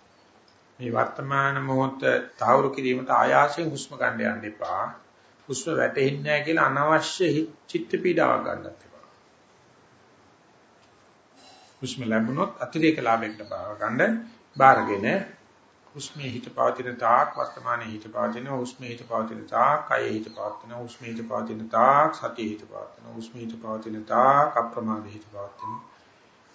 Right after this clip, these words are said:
හුස්මේ හිත පවතින තාක් හුදකලාවේ හිත පවතින, හුස්මේ හිත පවතින තාක් විවේක වෙනවා, විශ්‍රාම වෙනවා කියලා විවිධ පැති වලින් මේ හුස්ම තාවට ආයිබෝන් කියලා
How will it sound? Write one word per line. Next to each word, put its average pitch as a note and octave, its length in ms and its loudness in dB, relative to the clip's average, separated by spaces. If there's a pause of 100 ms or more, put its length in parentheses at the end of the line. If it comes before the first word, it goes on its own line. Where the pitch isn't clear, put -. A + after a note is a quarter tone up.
(180)
හුස්මේ C3+ 300 -4
හිත A#2+ 160 -2
පවතින A#2 520 2
තාක් C3+ 480 4
හුදකලාවේ B2 580 -2
හිත A2 160 -8
පවතින, G#2+ 480 -6 (680)
හුස්මේ C3 280 -8
හිත B2 140 -6
පවතින A#2 420 -2
තාක් C3+ 420 4
විවේක A#2+ 340 -4
වෙනවා, G#2+ 300 -10
විශ්‍රාම A#2+ 440 0
වෙනවා A2+ 240 0
කියලා F3 300 0 (960)
විවිධ C#3 420 -2
පැති C3+ 300 -4
වලින් A2+ 280 -4
මේ C3+ 160 -10
හුස්ම B2+ 340 -12
තාවට A#2+ 400 2
ආයිබෝන් A#2 500 2
කියලා D3+ 320 -4